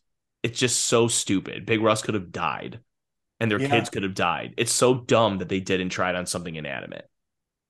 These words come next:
Speaker 2: Agreed.
Speaker 1: Stupid, stupid Wayne Szalinski.
Speaker 2: Or at least Quark.
Speaker 1: Yeah.
Speaker 2: Yeah.
Speaker 1: Yep. So, um,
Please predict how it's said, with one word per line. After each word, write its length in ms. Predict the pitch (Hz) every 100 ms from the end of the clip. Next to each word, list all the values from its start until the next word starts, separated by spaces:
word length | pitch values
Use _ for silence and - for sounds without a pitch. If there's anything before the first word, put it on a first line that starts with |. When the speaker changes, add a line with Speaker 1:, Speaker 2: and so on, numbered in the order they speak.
| _ 95
Speaker 2:
Agreed. 360 | - 76 76 - _ _ _ _ -
Speaker 1:
Stupid, 560 | - - 120 127 120
stupid 640 | - - 107 101 92 104 85
Wayne 220 | 98 92
Szalinski. 680 | 92 92 85 - 85 87 104
Speaker 2:
Or 160 | 139 196
at 100 | 202
least 220 | 208 185
Quark. 420 | - 196 - - _ _ - - -
Speaker 1:
Yeah. 260 | 87 76 - _ _ _ _ -
Speaker 2:
Yeah. 100 | 117 _ _ _ _ _ _ _ _ _
Speaker 1:
Yep. 260 | 113 117 - _ _ _ _ - _ _ _ _ _
So, 440 | - 214 180 170 -
um, 460 | 151 143 139 135